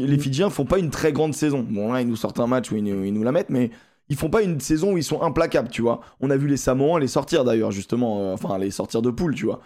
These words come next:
Speaker 1: Donc, euh... allez, on y croit à cette équipe de France, mais là, c'est sûr que la tâche va
Speaker 2: On a,
Speaker 1: être
Speaker 2: on a
Speaker 1: compliquée.
Speaker 2: l'ordre des matchs,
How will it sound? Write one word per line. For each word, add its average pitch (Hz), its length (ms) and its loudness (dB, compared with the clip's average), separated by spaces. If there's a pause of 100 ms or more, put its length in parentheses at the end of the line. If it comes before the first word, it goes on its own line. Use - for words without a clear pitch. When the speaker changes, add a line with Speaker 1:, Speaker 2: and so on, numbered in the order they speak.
(280)
Speaker 1:
Donc, 151 180 0
euh... 151 340 4 (1200)
allez, 175 280 2
on 208 120 4
y 226 100 2
croit 226 220 2
à - 20 0
cette 196 220 0
équipe 160 200 -2
de 151 100 4
France, 151 380 0
mais 131 160 2
là, 156 140 2
c'est 143 140 -2
sûr 160 220 -2
que 143 100 -2
la 127 120 2
tâche 131 240 0
va 113 60 0
Speaker 2:
On - 40 4
a, - 40 6
Speaker 1:
être 190 260 0
Speaker 2:
on 156 160 4
a 170 100 4
Speaker 1:
compliquée. 165 280 6
Speaker 2:
l'ordre 147 160 0
des 135 100 0
matchs, 156 200 -4